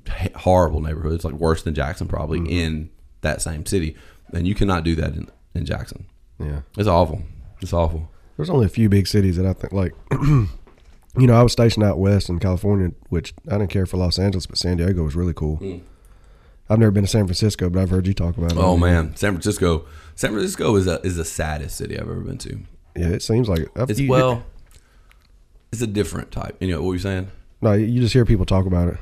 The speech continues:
Speaker 2: Like I said,
Speaker 1: Yeah.
Speaker 2: I've never been there, but, you
Speaker 1: It's,
Speaker 2: know.
Speaker 1: it's a sad city 'cause it's a beautiful city.
Speaker 2: <clears throat> Yeah.
Speaker 1: The city's beautiful.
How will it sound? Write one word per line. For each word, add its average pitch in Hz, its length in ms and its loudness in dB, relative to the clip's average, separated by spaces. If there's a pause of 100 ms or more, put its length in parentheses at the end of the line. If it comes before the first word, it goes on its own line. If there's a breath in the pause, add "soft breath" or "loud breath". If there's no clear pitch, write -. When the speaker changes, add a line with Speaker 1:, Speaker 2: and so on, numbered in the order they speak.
Speaker 2:
Like 98 120 2
I - 40 6
said, 92 60 6
Speaker 1:
Yeah. 113 60 8
Speaker 2:
I've 131 60 6
never 110 120 6
been 107 140 4
there, 92 120 2
but, 87 160 -4
you 92 80 2
Speaker 1:
It's, 85 120 2
Speaker 2:
know. - 80 -6
Speaker 1:
it's 113 140 -2
a 123 60 -6
sad 107 360 -2
city 80 160 -4
'cause 104 160 -4
it's 98 120 -4
a 101 40 -4
beautiful 98 480 -2
city. 73 340 -6
Speaker 2:
<clears throat> 73 180 -10
Yeah. 78 180 -2
Speaker 1:
The 87 100 0
city's 123 400 0
beautiful. 85 480 -4